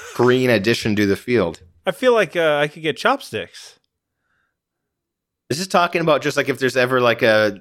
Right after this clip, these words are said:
Speaker 1: you know, they're putting together, like, a, a, like a, <laughs> like
Speaker 2: Like
Speaker 1: a
Speaker 2: a
Speaker 1: Hyundai. When they put a Hyundai on, a, a Hyundai car together on the line, and that we run out of metal. <laughs> And so they have to use spider grip, necrobots,
Speaker 2: <laughs>
Speaker 1: necrobotics.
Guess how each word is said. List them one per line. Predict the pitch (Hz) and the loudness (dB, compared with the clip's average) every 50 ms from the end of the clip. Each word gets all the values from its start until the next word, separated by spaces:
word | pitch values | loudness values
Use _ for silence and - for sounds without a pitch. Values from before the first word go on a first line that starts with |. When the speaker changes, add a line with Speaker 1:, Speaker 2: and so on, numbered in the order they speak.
| - - | -14 -16
Speaker 1:
you | 110 107 92 117 117 | -14 -8 -6 -2 0
know, | 120 123 120 117 | 0 0 0 0
they're | 113 117 120 117 | 0 0 0 0
putting | 120 143 139 135 135 | 2 0 0 2 2
together, | 127 117 101 123 120 120 123 120 | 0 0 2 2 2 2 2 2
like, | 110 107 113 - | 2 0 2 2
a, | 113 107 107 107 110 131 - 73 101 110 110 - | 2 4 4 4 2 0 -2 -2 -4 -4 -4 -4
a, | 104 | -4
like | 107 - - | -4 0 0
a, | 113 107 104 98 - | 0 0 0 0 0
<laughs> | |
like | 185 175 - - 208 - - | 0 0 0 0 -2 0 0
Speaker 2:
Like | - 233 196 170 151 | -2 -2 -2 0 0
Speaker 1:
a | 135 123 | 0 0
Speaker 2:
a | |
Speaker 1:
Hyundai. | - 135 131 131 120 107 98 95 98 95 - - _ _ _ _ _ _ _ _ _ _ | 0 -2 -2 -2 -2 -2 -2 -2 -4 -6 -8 -12 _ _ _ _ _ _ _ _ _ _
When | 135 139 | -2 0
they | 135 | 0
put | - 156 143 143 | 2 0 2 2
a | 131 | 0
Hyundai | 113 131 139 143 131 131 120 110 | 0 0 0 2 2 2 2 2
on, | 104 107 107 107 107 107 - _ 113 | 2 2 0 0 -4 -8 -12 _ -8
a, | 117 117 - 110 107 104 - 98 101 | -6 -2 0 0 0 0 0 0 0
a | |
Hyundai | 107 127 131 131 117 110 101 92 | 0 0 0 0 0 0 -2 0
car | - 120 113 113 113 | 0 2 2 2 2
together | - 113 98 104 101 101 101 | 0 0 0 0 2 2 2
on | 101 101 95 | 2 2 0
the | 95 | 0
line, | 92 92 101 107 104 104 101 95 92 92 90 - _ _ _ _ _ _ _ _ _ _ _ _ _ | 0 2 2 2 2 2 0 -2 -4 -6 -10 -12 _ _ _ _ _ _ _ _ _ _ _ _ _
and | - 120 120 | -2 0 0
that | 120 - | 0 2
we | 113 120 123 | 2 2 2
run | 117 113 123 127 123 | 4 2 2 2 2
out | 113 113 113 | 2 0 0
of | 107 98 95 | 0 -2 -2
metal. | 95 104 107 107 98 87 87 92 - - _ | -2 0 0 2 2 0 -2 -4 -6 -12 _
<laughs> | _ _ _ _ _ _ _ _ _ _ _ _ _ _ _ _ _ _ _ _ _ _ - - - - | _ _ _ _ _ _ _ _ _ _ _ _ _ _ _ _ _ _ _ _ _ _ -12 -8 -4 -2
And | 196 - - - 190 185 - 196 175 - - 175 165 156 - | -2 -2 -2 -2 -2 -2 -2 -2 -2 -2 0 -2 -2 -2 -2
so | - 165 | -2 -2
they | 131 127 127 123 | 0 0 0 0
have | 123 117 | -2 -4
to | 120 | -4
use | 117 117 120 - - | -4 -6 -6 -6 -8
spider | - - 107 104 110 107 104 95 | -6 -4 -2 -2 0 -2 -2 -4
grip, | 87 92 92 90 - | -2 -4 -6 -6 -4
necrobots, | 98 104 107 - 110 98 85 85 80 76 78 76 - _ - | -6 -8 -6 -4 -4 -4 -4 -4 -6 -6 -8 -10 -14 _ -12
Speaker 2:
<laughs> | - - - - - - - - - - - - 427 - | -12 -12 -12 -12 -14 -16 -4 -2 -2 -2 -2 -4 -4 -4
Speaker 1:
necrobotics. | 104 98 - 107 92 82 87 85 90 87 82 80 - - - - | -4 -2 0 0 0 0 0 0 0 -2 -4 -8 -10 -14 -16 -16